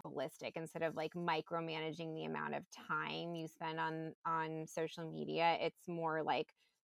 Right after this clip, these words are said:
carving out spaces in your life where you know that you will feel better and be more focused and more present if social media is not part of that experience. And then it's kind of like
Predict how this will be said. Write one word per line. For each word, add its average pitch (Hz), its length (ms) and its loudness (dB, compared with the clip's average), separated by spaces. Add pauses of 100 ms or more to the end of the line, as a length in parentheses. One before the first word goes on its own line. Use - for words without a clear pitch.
carving 185 540 6
out 160 420 8 (260)
spaces 165 580 0
in 156 100 0
your 151 200 0
life 156 480 4
where 165 160 2
you 165 320 0
know 170 680 8
that 185 120 6
you 165 180 2
will 160 160 6
feel 151 460 2 (120)
better 170 560 8
and 160 200 0
be 156 220 0
more 156 220 -4
focused 156 460 -2
and 156 80 -6
more 151 160 -2 (100)
present 156 460 -2 (380)
if 170 120 4
social 165 380 2
media 156 340 2
is 151 100 2
not 143 360 2 (260)
part 156 300 6
of 147 160 2
that 143 220 8
experience. 175 800 0
And 190 100 2
then 180 100 6
it's 175 240 2
kind 170 200 2
of 151 160 0
like 143 180 0